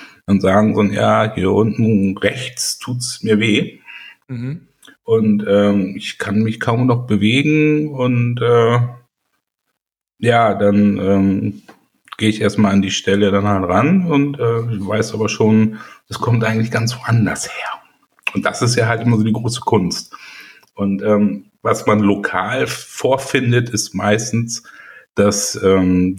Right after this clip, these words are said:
Speaker 1: die muskuläre oder der muskuläre, ähm,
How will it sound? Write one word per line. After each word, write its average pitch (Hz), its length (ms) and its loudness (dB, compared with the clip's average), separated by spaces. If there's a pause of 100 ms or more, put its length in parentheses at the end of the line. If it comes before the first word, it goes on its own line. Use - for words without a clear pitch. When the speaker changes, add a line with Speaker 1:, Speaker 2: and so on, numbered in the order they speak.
(100)
Speaker 1:
die 85 480 -4
muskuläre 98 720 0
oder 87 200 0
der 90 120 0
muskuläre, 92 1080 0
ähm, 82 400 -4